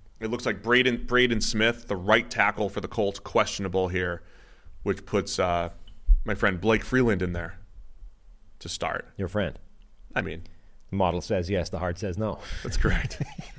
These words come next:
Speaker 1: Um, he's played better in recent weeks when he's been starting. He was, you know, started the last couple games, pass pro.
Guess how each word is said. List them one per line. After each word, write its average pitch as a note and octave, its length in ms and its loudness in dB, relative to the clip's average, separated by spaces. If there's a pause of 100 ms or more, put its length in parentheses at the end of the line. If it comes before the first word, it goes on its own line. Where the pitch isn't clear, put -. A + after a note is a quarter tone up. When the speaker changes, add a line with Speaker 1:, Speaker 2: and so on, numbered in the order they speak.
(300)
Speaker 1:
Um, E2+ 440 2 (180)
he's B2 180 -2
played A#2+ 260 4
better A2+ 240 8
in G#2+ 80 2
recent G#2 300 -2
weeks G2+ 220 -4
when G2 80 -2
he's F#2 120 -6
been F#2 200 -4
starting. F#2 320 -2
He F#2+ 80 -8
was, F2+ 100 -10 (160)
you G2 80 -12
know, F2 160 -10
started G2+ 340 -2
the F#2 60 -4
last F#2+ 240 2
couple F#2+ 160 -2
games, F2+ 260 -2
pass F#2+ 280 0
pro. F#2 320 0